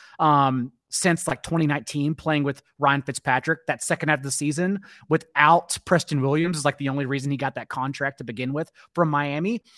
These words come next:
But still, back-to-back years with at least seven point three targets per game. So he has shown us, like, he can lead quite easily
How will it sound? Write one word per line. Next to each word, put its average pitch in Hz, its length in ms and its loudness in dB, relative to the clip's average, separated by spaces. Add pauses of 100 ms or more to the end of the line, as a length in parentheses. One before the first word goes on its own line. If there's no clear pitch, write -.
(140)
But 196 120 0
still, 220 540 2 (160)
back-to-back 170 500 0
years 175 420 -4 (260)
with 170 160 2
at 143 120 2
least 180 240 0
seven 165 240 2
point 165 260 -2
three 151 160 0
targets 135 340 -2
per 135 120 -10
game. 98 320 -8
So 165 160 -2
he 160 100 2
has 202 140 2
shown 202 240 0
us, 180 120 -2
like, 131 120 -4
he 214 120 -6
can 170 260 -4
lead 139 460 -4
quite 196 300 2
easily 123 540 -6